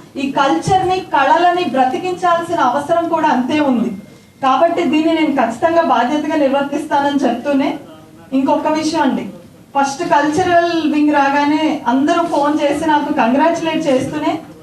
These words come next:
"కల్చర్ ఇచ్చారేంటమ్మా, మన వింగ్ మనకి సంబంధించింది కాదు కదా, ఐటీ కానివ్వండి, లేదంటే, ఆ, క్లీనింగ్కి సంబంధించింది కానివ్వండి, ఇచ్చుంటే బాగుండేదని." మనందరికీ ఇన్స్పిరేషన్ నారా చంద్రబాబు నాయుడు గారు. సినిమాటోగ్రఫీ మినిస్టర్గా చేశారు,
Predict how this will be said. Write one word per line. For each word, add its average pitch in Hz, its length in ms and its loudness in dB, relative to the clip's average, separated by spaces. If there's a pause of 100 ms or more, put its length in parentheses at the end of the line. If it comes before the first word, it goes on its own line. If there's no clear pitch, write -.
(300)
"కల్చర్ 330 440 -2
ఇచ్చారేంటమ్మా, 294 840 0
మన 254 260 2
వింగ్ 277 360 0
మనకి 247 320 0
సంబంధించింది 302 720 0
కాదు 247 300 2
కదా, 233 280 0 (440)
ఐటీ 302 340 0
కానివ్వండి, 285 560 0
లేదంటే, 262 760 0 (240)
ఆ, 220 160 2
క్లీనింగ్కి 320 580 -2
సంబంధించింది 277 800 0
కానివ్వండి, 254 500 2
ఇచ్చుంటే 294 440 -2
బాగుండేదని." 233 680 0 (760)
మనందరికీ 269 600 0
ఇన్స్పిరేషన్ 294 600 0
నారా 233 220 2
చంద్రబాబు 233 500 2
నాయుడు 202 280 0
గారు. - 360 -6 (400)
సినిమాటోగ్రఫీ 330 920 2
మినిస్టర్గా 269 580 2
చేశారు, 233 420 0